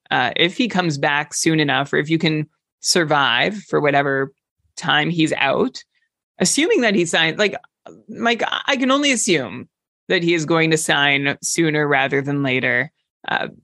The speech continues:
at twenty-nine dollars. That seems pretty fantastic. That's the same price as Andrei Svechnikov, who went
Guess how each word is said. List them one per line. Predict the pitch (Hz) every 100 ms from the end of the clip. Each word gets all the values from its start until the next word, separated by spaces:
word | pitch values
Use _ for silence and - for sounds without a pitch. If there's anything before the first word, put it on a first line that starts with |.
| -
at | 170
twenty-nine | - - 262 190 139
dollars. | 143 139 127 139
That | 156
seems | 240 220 208
pretty | - 165
fantastic. | 160 156 147 143 151
That's | 147 180 -
the | 226
same | 220 214 208
price | 175 170 165 165
as | - 156 147
Andrei | 156 151 156
Svechnikov, | - 143 - - - - - _ _ _ -
who | 165
went | 151 135